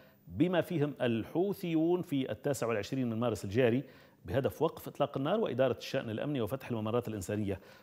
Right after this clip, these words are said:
مؤكداً أنه يسعى لإنهاء أزمة اليمن وإعادة الأمن والاستقرار لهذا الشعب اليمني. إلى الخبر التالي، قضية الصحراء.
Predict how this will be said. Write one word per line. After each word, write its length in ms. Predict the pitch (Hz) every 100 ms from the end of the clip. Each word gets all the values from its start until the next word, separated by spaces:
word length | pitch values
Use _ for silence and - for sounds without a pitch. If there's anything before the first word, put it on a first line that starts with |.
| -
مؤكداً 420 | 113 131 127 117
أنه 200 | 110 101
يسعى 260 | 127 131 110
لإنهاء 500 | 101 104 123 120 -
أزمة 260 | 151 143 143
اليمن 260 | 165 196 190
وإعادة 440 | 135 117 135 120 -
الأمن 260 | - 156
والاستقرار 840 | 123 190 190 - - 160 151 151 139
لهذا 420 | 117 104 117 113
الشعب 440 | - 117 110 110
اليمني. 440 | 104 104 135 127 107 - - _ _ _ _ _ - - - - - - -
إلى 160 | 160
الخبر 360 | 165 135 214 196
التالي، 360 | 180 220 202 160
قضية 480 | - 160 226 208 175
الصحراء. 920 | 180 - 160 165 165 156 165 - -